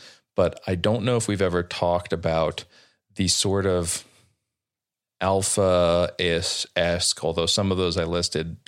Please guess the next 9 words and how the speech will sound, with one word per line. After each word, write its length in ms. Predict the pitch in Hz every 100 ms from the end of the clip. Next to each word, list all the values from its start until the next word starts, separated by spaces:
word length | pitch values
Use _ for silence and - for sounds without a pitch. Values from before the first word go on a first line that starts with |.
| - -
don't 220 | - 82 85
always 300 | 85 87 -
fit 200 | 95 -
the 80 |
bill, 520 | - 101 92 85 90 - - - _
but 160 | 98 -
that, 280 | 92 85
like, 380 | 95 85 - - _ _ _ _ _ _ _
predominant 880 | 104 85 85 92 90 92 90 85 76